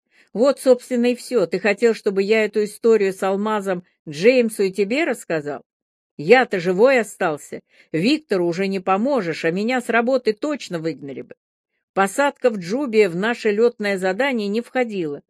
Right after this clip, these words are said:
И алмаз, в дополнение ко всему, заставили бы сдать. Дмитрий обычно верил в то, что ему говорили люди. Вот и сейчас,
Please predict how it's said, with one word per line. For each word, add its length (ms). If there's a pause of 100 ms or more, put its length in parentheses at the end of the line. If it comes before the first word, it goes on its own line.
(340)
И 120
алмаз, 560
в 100
дополнение 680
ко 120
всему, 460 (440)
заставили 800
бы 200
сдать. 520 (1600)
Дмитрий 640
обычно 540
верил 440
в 100
то, 220
что 180
ему 240
говорили 540
люди. 440
Вот 280
и 40
сейчас, 640